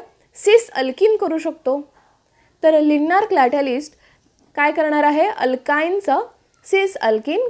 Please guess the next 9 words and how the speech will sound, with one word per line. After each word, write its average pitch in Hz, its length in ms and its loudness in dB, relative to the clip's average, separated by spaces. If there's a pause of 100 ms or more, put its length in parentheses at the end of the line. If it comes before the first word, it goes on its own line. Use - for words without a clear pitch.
करणार 240 300 0
आहे. 226 280 -4
Therefore 269 580 0
option 254 380 -2 (440)
A 202 160 -2
is 480 320 2 (260)
correct. 196 360 -4 (2250)
पुढचा 226 260 -2
प्रश्न. 269 360 -4